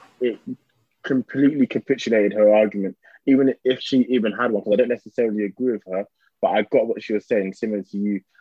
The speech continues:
But it brought her argument apart. And I feel like employees do have a right to vet,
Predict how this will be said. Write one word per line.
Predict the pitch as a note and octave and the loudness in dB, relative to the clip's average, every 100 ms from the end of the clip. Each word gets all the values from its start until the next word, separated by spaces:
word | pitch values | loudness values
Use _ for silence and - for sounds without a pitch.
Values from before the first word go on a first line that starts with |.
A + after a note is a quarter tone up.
| _ - | _ -2
But | G2 - _ _ | 0 -2 _ _
it | A2 G2+ - _ _ _ - | -6 -6 -10 _ _ _ 0
brought | C3+ A#2 | 4 6
her | |
argument | A2+ A#2 A#2 A2+ G#2 - | 4 2 -2 -6 -8 -10
apart. | - A#2 G#2+ - _ | -10 -4 -4 -6 _
And | A2+ | -10
I | A#2+ | -4
feel | F3+ F3 | -2 2
like | D#3+ - _ - _ _ | 0 0 _ -20 _ _
employees | C3 B2+ _ _ F#3 G#3 G#3 G3+ C#3+ _ | -2 -2 _ _ -2 0 -2 -4 -6 _
do | E3+ G3 G3+ | -10 -8 -8
have | E3+ F#3 | -6 -4
a | F#3 F3 - | -6 -6 -8
right | F3+ F#3+ - _ - | -4 -4 -6 _ -4
to | G3 G3 F#3+ _ _ _ _ _ | -2 -2 -6 _ _ _ _ _
vet, | D3 C#3+ B2+ D3 F3 | -12 -10 -6 -4 -4